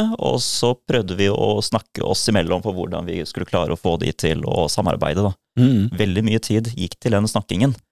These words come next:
Speaker 2: Ja.
Speaker 1: Eh, og det var litt, ja, det, det var liksom så høy terskel da, for meg å skulle hoppe inn i koden hans, og på en måte skulle være med på noe vis, fordi vi hadde blitt enige.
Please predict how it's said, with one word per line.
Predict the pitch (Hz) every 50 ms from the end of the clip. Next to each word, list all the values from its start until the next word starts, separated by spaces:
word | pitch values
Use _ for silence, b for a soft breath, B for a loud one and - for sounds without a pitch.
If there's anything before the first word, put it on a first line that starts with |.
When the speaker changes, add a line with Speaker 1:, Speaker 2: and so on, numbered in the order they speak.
| _ _ -
Speaker 2:
Ja. | - 104 101 92 80 - _ _ _ -
Speaker 1:
Eh, | - - 87 85 92 95 95 95 95
og | - 95 90 92 92
det | 104 98
var | 95 95 98 101 104 107 101 107 - - - -
litt, | - - 101 110 - _ _ _ - - - - - - _ _ _ _ _ _ _ _ _ _ -
ja, | - - 110
det, | 110 120 117
det | - - 117 110
var | 117 123
liksom | 127 - 135 127
så | - - 135 139 127 - - - _ _ _ _ _ _ _ _ _ - - - - - _
høy | - 107 110 -
terskel | - - - - - - - - 139 139
da, | - - -
for | - - 110
meg | 101 92 87 87 92 98 -
å | 110
skulle | 104 - - 98 101 104 - - - -
hoppe | - 107 - _ - 95 - -
inn | 87 90 90 101 -
i | - 113
koden | - - 101 92 87 85 107 123 110
hans, | 110 127 143 143 - - - - - - _ _ _ _ _ _ _ _ -
og | - - -
på | -
en | 104 98
måte | 92 - - 92
skulle | - - 101 95 95 104
være | 98 87 95
med | 95 95 87 85 85 90 104 -
på | - 101 104
noe | 110 107
vis, | 123 135 - -
fordi | - - 104 98 98 101
vi | 98 101 95
hadde | 101 101 95
blitt | 95 107 -
enige. | 110 95 85 98 123 147